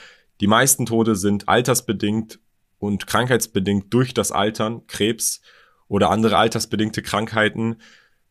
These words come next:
Wir haben natürlich auch andere Krankheiten, wir haben auch andere Viren, aber für die meisten dieser Viren, die sind nicht tödlich. Natürlich gibt's da auch Ausnahmen,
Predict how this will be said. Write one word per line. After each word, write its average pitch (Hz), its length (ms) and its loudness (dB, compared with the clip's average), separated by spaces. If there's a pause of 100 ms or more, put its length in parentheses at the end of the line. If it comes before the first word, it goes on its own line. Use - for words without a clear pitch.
Wir 101 60 0
haben 110 140 2
natürlich 107 260 0
auch 92 120 0
andere 139 340 2
Krankheiten, 120 680 -2
wir 90 120 0
haben 90 100 -2
auch 82 100 -6
andere 98 460 -2
Viren, 135 640 0
aber 92 600 -2 (220)
für - 180 -6
die 95 120 -2
meisten 104 400 2
dieser 98 240 0
Viren, 110 240 -2
die 90 80 -4
sind 90 160 -6
nicht - 180 -8
tödlich. 135 640 -2 (340)
Natürlich - 260 -6
gibt's - 200 -4
da - 80 -6
auch 92 160 -2
Ausnahmen, 113 600 -4